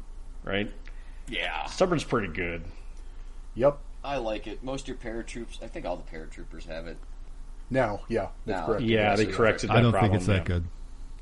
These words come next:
Speaker 2: So stubborn troops,
Speaker 1: Really?
Speaker 2: uh, whenever
Speaker 1: Okay.
Speaker 2: forced to make a morale check, they test on their base morale.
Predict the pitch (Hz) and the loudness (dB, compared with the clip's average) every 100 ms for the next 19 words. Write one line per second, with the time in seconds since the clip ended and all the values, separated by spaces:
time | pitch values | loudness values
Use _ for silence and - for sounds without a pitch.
0 | - - - 107 101 143 131 127 123 131 | -10 -10 -8 -8 -4 -2 0 0 -4 -4
1 | 127 127 - 107 139 87 - - 104 104 | -4 -4 2 6 6 4 0 0 -2 -2
2 | 113 120 120 - 123 - 120 117 110 110 | -2 -2 -2 -2 -2 -2 -4 -4 -4 -2
3 | 110 110 120 107 - 107 104 - 101 - | -2 -2 -2 -4 -4 -6 -6 -4 -6 -6
4 | 107 101 95 92 92 90 - 92 90 80 | -8 -6 -6 -4 -6 -6 -8 -6 -4 -4
5 | 76 | -6